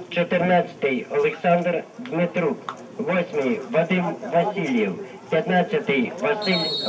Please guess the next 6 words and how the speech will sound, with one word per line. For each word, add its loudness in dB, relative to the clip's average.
Лавренюк. 4
Четвертий 4
Володимир 4
Ткачук. 2
Сьомий 4
Юрій 2